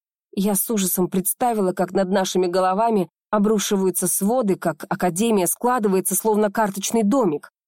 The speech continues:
как под камнями остаются погребены студенты и преподаватели. Это в лучшем случае, если он просто лупанет магией, куда попало. А в худшем, как уже сказала, вообще ничего не останется.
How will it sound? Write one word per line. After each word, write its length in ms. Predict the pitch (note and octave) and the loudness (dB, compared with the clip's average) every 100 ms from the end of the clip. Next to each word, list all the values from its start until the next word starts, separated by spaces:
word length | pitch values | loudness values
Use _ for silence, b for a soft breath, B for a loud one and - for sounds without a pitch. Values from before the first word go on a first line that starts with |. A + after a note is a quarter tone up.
| _ | _
как 220 | - G3+ - | -2 -2 0
под 180 | G3+ | -2
камнями 520 | - G#3 A3 A#3 G#3+ F3+ | 0 2 2 2 2 0
остаются 580 | E3+ G#3 G3 G3 - | 0 0 2 0 -2
погребены 760 | G3+ F#3+ F#3+ G3 F#3+ G3 A3 G3+ _ | 0 0 2 2 2 2 2 0 _
студенты 720 | - - A3+ F#3+ G#3+ G3 F#3+ | -6 0 0 2 2 2 0
и 40 | |
преподаватели. 840 | F3+ F#3 F#3+ G3 F#3 E3 - - D3 _ _ | 0 -2 0 0 0 -2 -4 -8 -10 _ _
Это 280 | - F#3+ G3+ | -4 0 0
в 60 | G3+ | 2
лучшем 320 | G3+ - D3+ | 0 -2 -4
случае, 500 | - - - - - _ _ - | -4 -6 -6 -10 -12 _ _ -2
если 280 | A3 G#3 | 0 2
он 120 | F#3+ F#3+ | 0 0
просто 320 | A3 - E3+ | 0 0 -2
лупанет 440 | E3+ F3 F3 D#3+ | 0 2 0 0
магией, 400 | F#3+ G3 D#3 D#3 | 0 0 -2 -4
куда 220 | E3 E3+ | -2 -2
попало. 500 | D#3+ D#3+ E3 D3 - - _ - | -2 -2 -4 -4 -8 -14 _ -4
А 140 | F3+ | -4
в 60 | - | -2
худшем, 500 | C4+ C#4 C4 A#3 G#3+ _ | -4 -2 -2 -2 -6 _
как 200 | B3+ - | -4 -2
уже 160 | G3+ F#3+ | -2 0
сказала, 520 | - F3+ G#3 G3+ E3+ | 0 0 0 0 0
вообще 600 | F3+ F3 - - - F3+ | 0 0 -2 -4 -2 0
ничего 340 | C#3+ - D#3 | -2 -4 -4
не 140 | D3 D3+ | -4 -4
останется. 580 | - - - - - | -6 -6 -6 -8 -10